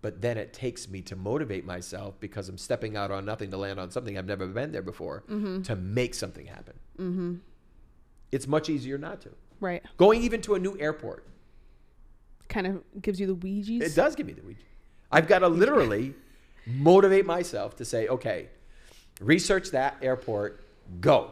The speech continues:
Speaker 2: You have to research the airport? <laughs> But d-, does that relieve any of the
Speaker 1: No.
Speaker 2: It, no? Wow.
Speaker 1: I know, you don't know me that way.
Speaker 2: No, I have,
Speaker 1: But
Speaker 2: I had
Speaker 1: that
Speaker 2: no
Speaker 1: is
Speaker 2: idea.
Speaker 1: me.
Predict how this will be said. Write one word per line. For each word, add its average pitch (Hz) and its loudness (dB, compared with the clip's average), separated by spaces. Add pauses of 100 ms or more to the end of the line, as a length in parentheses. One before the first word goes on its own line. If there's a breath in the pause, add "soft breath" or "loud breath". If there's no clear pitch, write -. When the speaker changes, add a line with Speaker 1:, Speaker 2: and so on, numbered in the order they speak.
Speaker 2:
You 285 6
have 480 6
to 440 12
research 415 10
the - 10
airport? 494 12
<laughs> - 4 (760 loud breath)
But - 4
d-, 165 10
does 240 10
that 240 10
relieve 220 6
any 196 4
of 190 2
the 180 4
Speaker 1:
No. 120 0 (200)
Speaker 2:
It, 147 -2
no? 190 0 (1300)
Wow. 170 2 (1080)
Speaker 1:
I 147 2
know, 165 4
you 127 4
don't 143 4
know 160 2
me 185 0
that - -6
way. 208 0
Speaker 2:
No, 214 4
I 151 0
have, 190 -2
Speaker 1:
But 160 10
Speaker 2:
I - 0
had - 4
Speaker 1:
that 151 8
Speaker 2:
no - 0
Speaker 1:
is 196 10
Speaker 2:
idea. 175 0
Speaker 1:
me. - -16